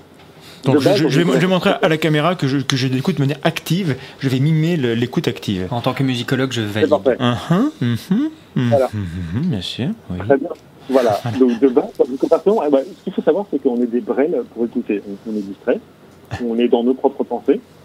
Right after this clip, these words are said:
Speaker 2: Généralement, on se concentre sur les arguments qu'on va sortir pour tacler notre interlocuteur, et cetera. Et écouter de manière active, c'est véritablement porter toute son attention à l'interlocuteur. Et c'est vraiment, c'est, c'est effectif. Et c'est aussi
Speaker 1: Oui.
Speaker 2: montrer également à l'interlocuteur qu'on est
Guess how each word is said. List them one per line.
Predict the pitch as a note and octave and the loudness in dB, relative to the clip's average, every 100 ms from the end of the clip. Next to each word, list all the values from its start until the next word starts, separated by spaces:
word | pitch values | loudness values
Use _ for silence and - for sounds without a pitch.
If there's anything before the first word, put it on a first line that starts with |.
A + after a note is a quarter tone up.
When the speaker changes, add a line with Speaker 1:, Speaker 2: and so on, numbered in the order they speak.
| - - | -20 0
Speaker 2:
Généralement, | D3 D3 D#3 E3 | 2 2 0 -2
on | |
se | - | -4
concentre | E3+ - E3 D#3 - | -10 -4 -4 -4 -4
sur | C3+ | -2
les | B2 A#2 | -2 0
arguments | C#3 C3+ D#3 D#3+ | 2 2 2 0
qu'on | - | 2
va | B2 A#2 | 0 0
sortir | D3 - F3 - | -4 -2 -4 -4
pour | - | -10
tacler | - C#3 D3 C#3+ | -4 -2 0 0
notre | C3+ - | 0 -4
interlocuteur, | B2+ B2 A2+ - F#3+ G3 | -2 -2 -2 -4 -4 -2
et | C#3+ | -4
cetera. | A2+ A2 A#2+ A3+ - - - - - C#3 | -6 -4 -4 -6 -12 -20 -20 -20 -6 -2
Et | C3 B2+ C#3 D3+ | 0 -2 -4 -10
écouter | C#3+ D#3 G3+ | -8 0 2
de | E3+ | 2
manière | C#3+ C#3+ A#2+ - | 2 2 0 -2
active, | C3+ C3+ - G#3+ G#3+ C#3+ - | -4 -4 -6 -4 -2 -4 0
c'est | C3+ C3 | 2 4
véritablement | C3+ C3+ C#3 F3 | 2 2 0 -2
porter | E3+ C3 D#3 - | -6 -4 -4 -4
toute | - B2+ - | 0 0 2
son | F3 D3+ | -2 0
attention | C#3+ C3+ C3+ F#3 F#3+ - | -2 -4 -4 -4 -4 -4
à | C3+ | 0
l'interlocuteur. | C#3 C#3 C#3 B2+ B2+ A2+ F2+ - | 2 2 2 0 -2 -4 -4 -6
Et | A#2+ | -2
c'est | A#2+ | 0
vraiment, | A2 D3 F#3+ - | 2 0 0 -8
c'est, | C3+ - - D3+ | -6 -6 -4 0
c'est | |
effectif. | C#3+ F3+ - - - - - - - - - | 2 0 -2 -14 -14 -20 -20 -20 -20 -14 -12
Et | G2 | 0
c'est | B2+ | 2
aussi | C#3 A2+ A2 | 2 0 -2
Speaker 1:
Oui. | E3+ | -2
Speaker 2:
montrer | D3 A3+ B3+ - G#3 G#3+ - C3 | 2 2 0 0 -2 -2 -8 0
également | C3+ D3 C#3 | 2 4 2
à | |
l'interlocuteur | B2+ B2+ A#2+ - - F#3+ - | 2 0 0 -4 -2 -2 0
qu'on | |
est | B2+ | -2